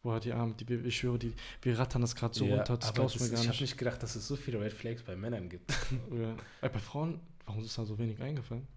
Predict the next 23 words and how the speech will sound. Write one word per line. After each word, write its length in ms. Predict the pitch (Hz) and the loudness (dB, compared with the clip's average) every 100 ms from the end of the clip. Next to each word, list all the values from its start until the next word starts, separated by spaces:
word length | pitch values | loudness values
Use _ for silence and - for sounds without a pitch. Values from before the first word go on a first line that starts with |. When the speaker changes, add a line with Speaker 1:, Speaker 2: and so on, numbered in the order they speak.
| - | -2
Speaker 1:
Nee, 140 | 123 | 0
wir 80 | 113 | 2
hatten 160 | 131 120 | 2 2
auch 140 | 120 | 2
schon 180 | 127 123 | 2 0
viele, 220 | - 117 | 2 2
aber 240 | 113 110 104 - - | 2 0 -4 -10 -8
konnten 300 | - 110 117 | 2 2 4
nicht 120 | 113 117 | 2 2
alle 80 | 110 | 2
aufzählen. 340 | 120 - 110 104 - - - - - - - | 2 0 -2 -2 -16 -20 -20 -20 -20 -20 -12
Speaker 2:
Ja, 260 | 95 92 90 - | -10 -8 -10 -10
bei, 140 | 101 98 - | -8 -8 -6
soll 140 | 117 | -4
ich 80 | 117 | -2
dir 60 | 117 | -2
noch 120 | 117 | -2
einen 140 | 104 107 | -2 -2
sagen 160 | 101 | -4
für 140 | - 95 | -4 -6
Männer? 240 | 107 107 - - _ _ | -4 -6 -10 -18 _ _
Speaker 1:
Hm. 160 | 117 110 - | -8 -8 -10
Speaker 2:
Aggressionsprobleme. 1000 | - - 95 - 95 - - 104 - 107 | -14 -10 -8 -4 -6 -6 -10 -10 -12 -14